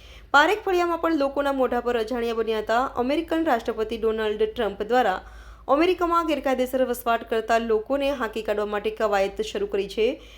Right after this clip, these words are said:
જે અંતર્ગત ગત રોજ ગુજરાતના તેત્રીસ સહિત દેશના અન્ય રાજ્યોના લોકો ડિપોર્ટ કર્યા હતા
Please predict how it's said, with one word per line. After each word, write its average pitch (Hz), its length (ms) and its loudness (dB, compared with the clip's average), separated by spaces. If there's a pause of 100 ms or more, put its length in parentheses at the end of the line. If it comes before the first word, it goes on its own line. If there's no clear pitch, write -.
(160)
જે 254 160 6
અંતર્ગત 320 500 0
ગત 254 220 4
રોજ 240 200 0 (200)
ગુજરાતના 285 720 0
તેત્રીસ 240 560 -6
સહિત 220 320 -2
દેશના 214 340 -2
અન્ય 208 200 0
રાજ્યોના 254 440 0
લોકો 226 300 2
ડિપોર્ટ 196 340 -8
કર્યા 196 280 -2
હતા 190 200 -6